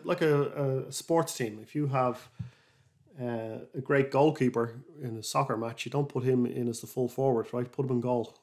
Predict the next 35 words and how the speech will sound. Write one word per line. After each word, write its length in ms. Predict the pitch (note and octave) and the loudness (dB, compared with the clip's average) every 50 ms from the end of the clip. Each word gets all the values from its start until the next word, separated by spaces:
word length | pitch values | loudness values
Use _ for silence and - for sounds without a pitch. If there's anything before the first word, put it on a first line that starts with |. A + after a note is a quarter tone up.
| _ _ _ _ - | _ _ _ _ -14
It's 100 | A#2+ - | -14 -14
probably 260 | - - B2 A#2 A#2 | -10 -8 -6 -4 -4
the 60 | - | -4
best 220 | - A#2+ A#2+ - - | -4 -4 -6 -4 -6
place 180 | - A2+ A2 | -8 -8 -8
to 100 | - - | -8 -10
put 180 | - - B2 - | -6 -4 -4 -2
him, 200 | A#2+ A#2+ A#2 A2+ - - - - - - - - - - - - _ _ _ _ - | 0 -2 -2 -2 -6 -12 -20 -20 -20 -20 -20 -20 -20 -20 -20 -20 _ _ _ _ -10
and 120 | A2+ G#2+ | -8 -6
so 320 | - - - B2 A#2 A#2 | -4 -4 0 2 2 4
on, 220 | A#2+ A#2+ A#2 A#2 - - _ | 4 4 2 0 -4 -8 _
right? 180 | B2 A#2+ A#2+ | -4 -4 -4
You 80 | A#2+ - | -4 -6
put 120 | - - C3 | -12 -10 -6
the 80 | - | -4
right 220 | A#2+ C3 C3+ C#3 C3+ | -2 0 0 0 0
people 280 | - C#3+ C3+ C3 B2+ | 0 -4 -4 -2 -2
in 60 | A#2+ A2 | -4 -2
the 60 | A2+ | -2
right 180 | A#2 A#2 A2+ | -4 -4 -4
place. 460 | A2+ - A#2+ A#2 A#2 A#2 - - - - _ _ - _ _ _ _ _ _ _ _ _ _ _ _ _ _ _ _ - - - _ _ _ _ _ - | -4 -4 -4 -4 -4 -4 -8 -12 -14 -18 _ _ -20 _ _ _ _ _ _ _ _ _ _ _ _ _ _ _ _ -16 -16 -16 _ _ _ _ _ 0
Uh, 260 | D3 C#3 C#3 C#3 C3+ - | 2 2 2 2 0 0
if 100 | C#3+ - | -2 0
you're 80 | D3+ | 4
gonna 160 | C#3+ F#3 F#3 | 6 6 6
be 80 | E3+ E3+ | 6 6
successful, 800 | D3+ - D3 C#3 - - F3 F3+ F3+ - - F#3+ F#3+ - - _ _ _ _ _ _ _ _ _ _ _ _ _ | 4 4 2 0 2 4 4 4 4 4 2 2 0 -2 -8 _ _ _ _ _ _ _ _ _ _ _ _ _
you're 120 | D3 D3+ C#3+ | -2 0 2
gonna 220 | C#3+ E3 D#3+ D3 | 4 4 4 4
have 220 | C3 C3 D3 C#3 - | 4 4 2 2 0
to 80 | C3 | -4
confront 600 | B2+ - B2 A#2 - - - C3+ C3 B2+ C3 - | -8 -8 -10 -12 -8 -2 0 0 0 0 -2 -6
the 80 | - A2 | -8 -6
nasty 440 | G#2+ A2 A#2+ B2 B2 B2 - - B2 | -4 -2 -2 -2 -2 -2 -4 -8 -12
facts, 640 | A#2 - C3 B2 B2 - - - - - - - | -6 -2 -2 -2 -2 -4 -8 -6 -6 -6 -6 -8